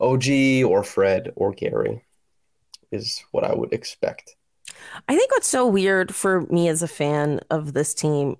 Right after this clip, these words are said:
Speaker 2: is we haven't seen Bobby and Masai operate in this position before, right? Like, every move in their entire tenure has always been about improving the roster,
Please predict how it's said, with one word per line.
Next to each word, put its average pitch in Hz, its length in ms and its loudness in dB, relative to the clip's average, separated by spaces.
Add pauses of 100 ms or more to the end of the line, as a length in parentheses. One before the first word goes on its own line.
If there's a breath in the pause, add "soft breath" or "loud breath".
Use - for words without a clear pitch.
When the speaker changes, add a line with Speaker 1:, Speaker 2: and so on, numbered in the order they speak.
Speaker 2:
is 156 420 0 (440 soft breath)
we 202 180 0
haven't 233 580 0
seen 170 580 0 (280)
Bobby 156 360 0
and 151 100 2
Masai 139 720 -2 (540)
operate 170 460 2
in 165 120 2
this 139 160 0
position 139 460 -2
before, 127 560 -4 (580 loud breath)
right? 160 280 0
Like, 185 300 0
every 254 400 0
move 170 520 4
in 170 160 2
their 160 160 2
entire 160 540 0
tenure 147 600 -2
has 156 380 -2
always 170 400 2
been 151 180 0
about 147 300 0
improving 135 520 -2
the 117 100 -6
roster, - 640 -8